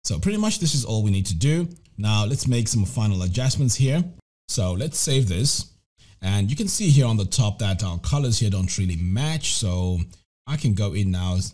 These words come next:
and just, uh, make sure our colors at least match. So I'm gonna come over here to design,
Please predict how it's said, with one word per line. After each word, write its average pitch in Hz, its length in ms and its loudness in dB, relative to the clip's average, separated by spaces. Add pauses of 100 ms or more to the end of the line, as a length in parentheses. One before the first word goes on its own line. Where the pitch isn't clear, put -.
and 90 280 -2
just, - 500 -4
uh, 80 160 -4
make 117 220 -4
sure 95 280 -2
our 87 180 -6
colors 80 560 -6 (100)
at 85 140 -12
least - 340 -6
match. 87 360 -4
So - 80 -8
I'm 73 80 -8
gonna 73 140 -8
come 90 160 -4
over 87 160 -4
here 90 140 -4
to - 180 -8
design, 123 600 -2